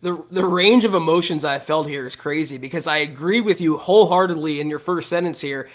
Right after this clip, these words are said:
and then you lost me by saying he was playing well with, or decent with upside.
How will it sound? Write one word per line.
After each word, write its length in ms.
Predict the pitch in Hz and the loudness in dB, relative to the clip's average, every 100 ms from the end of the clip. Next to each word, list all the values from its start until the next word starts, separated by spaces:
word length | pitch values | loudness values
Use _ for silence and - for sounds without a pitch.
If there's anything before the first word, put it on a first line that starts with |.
| - | -14
and 160 | 151 165 | -8 -2
then 300 | 170 165 160 | 0 0 -4
you 240 | 175 170 | -2 0
lost 360 | 165 175 190 - | 4 6 4 4
me 120 | 170 | 0
by 160 | 160 151 | 2 -2
saying 400 | - 160 156 147 | 0 -2 -2 -4
he 180 | 170 160 | -4 -4
was 120 | 156 | -4
playing 440 | - 175 160 143 | -4 -2 0 -2
well 340 | 147 156 156 147 | 0 0 0 -2
with, 300 | 135 - - | -6 -10 -14
or 100 | 147 | -12
decent 460 | 156 175 175 151 | -6 -4 -2 -4
with 160 | 151 135 | -4 -2
upside. 600 | 151 170 - 139 135 | -2 -2 -2 -2 -2